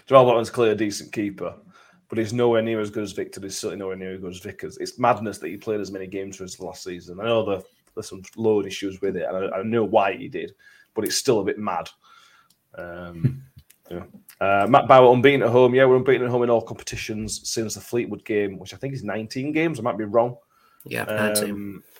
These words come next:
Speaker 1: which is, again, ridiculous. Um, if you wanna know a bit more information about our recent stats, we have two defeats in the last thirty-four games, and we've won twenty-four of those thirty-four <laughs> games in all competitions, obviously. Um,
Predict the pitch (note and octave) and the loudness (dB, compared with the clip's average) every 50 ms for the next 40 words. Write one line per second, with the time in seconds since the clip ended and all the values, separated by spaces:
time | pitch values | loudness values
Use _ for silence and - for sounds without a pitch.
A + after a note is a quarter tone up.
0 | _ _ _ _ _ - A2 - - A2 G#2+ G2+ - - - G#2 A#2+ A2+ A2 A2 | _ _ _ _ _ -18 -16 -12 -10 -10 -8 -10 -10 -12 -4 0 2 2 2 2
1 | - - _ _ _ _ _ A2 G#2 B2+ B2 - - B2+ A#2+ A#2 A2 - - - | -2 -8 _ _ _ _ _ -4 -2 -2 -2 0 0 0 2 2 0 -2 -6 -8
2 | - _ _ - - _ _ _ _ _ G#2 A2 G#2+ G#2+ G#2+ G#2+ G#2+ A2 A2 A2 | -12 _ _ -20 -20 _ _ _ _ _ -6 -4 -2 -2 -2 -2 -4 -4 -4 -4
3 | A2+ - C3+ C#3 C3 B2+ B2+ A#2+ A#2+ A2+ C3 B2 A#2+ A#2+ A#2 A2+ A2 G#2+ - A#2 | -2 2 2 2 4 4 4 4 4 4 2 2 2 4 4 4 2 2 -2 -4
4 | A2+ G#2+ A2+ F#2+ G#2 G#2 A2+ A#2 A2+ - G#2+ - - - - G#2 - - - A2 | -4 -2 -2 -2 0 0 0 -2 -4 -6 -8 -10 -6 -4 -2 -2 -2 -2 -6 -6
5 | G#2+ A2 A2 G#2+ - - - C#3+ C#3 C#3 A#2 - - A#2+ A2+ A2 F#2 - - - | -4 -4 -4 -4 -4 -4 -2 -2 -2 -2 -4 -6 -4 -6 -6 -6 -8 -10 -10 -8
6 | C3 A#2+ A2 G#2+ G#2 G#2+ G#2 - - - A#2+ A2+ G#2 - G#2 - - - G2+ F#2 | -6 -6 -4 -4 -4 -4 -6 -6 -8 -6 -6 -6 -4 -6 -10 -10 -8 -6 -6 -6
7 | F2+ - G#2 G2 G2 G2+ G2 - - - - _ _ - _ _ _ _ _ - | -4 -4 -4 -4 -4 -4 -8 -10 -14 -18 -20 _ _ -20 _ _ _ _ _ -8
8 | - A2 A2 G#2 G#2 F#2 G2+ A2 F2+ F#2 - - A2 G#2 G#2 - G2 - - F2+ | -6 -6 -4 -6 -6 -8 -8 -10 -10 -8 -6 -4 -4 -4 -6 -10 -14 -14 -14 -12
9 | F2 E2+ E2 - _ _ _ - F#2+ - G2+ F#2 F2+ - - - F#2 - A#2+ A2+ | -12 -12 -14 -14 _ _ _ -16 -10 -8 -8 -8 -8 -8 -8 -8 -8 -6 -6 0
10 | - C3+ A2+ B2 - - C#3 A#2+ G#2+ G2+ G2 G#2 - - - - - - - F3+ | 2 4 4 4 4 4 4 4 4 2 -2 -8 -12 -12 -14 -18 -12 0 6 10
11 | F#3+ F#3 D#3+ - D3+ D3+ - - C3 A#2 - G#2 G2+ F2+ G2 F#2+ - - - - | 10 10 10 10 6 0 -2 -4 -6 -8 -6 -8 -10 -10 -12 -14 -14 -18 -20 -20
12 | _ _ _ _ _ _ - _ _ _ _ _ _ _ - A2 G#2+ G#2+ G#2+ G#2+ | _ _ _ _ _ _ -20 _ _ _ _ _ _ _ -12 -10 -8 -6 -6 -6
13 | G#2+ G#2+ G#2+ G#2+ G#2+ G#2+ G#2+ | -8 -8 -10 -12 -14 -16 -18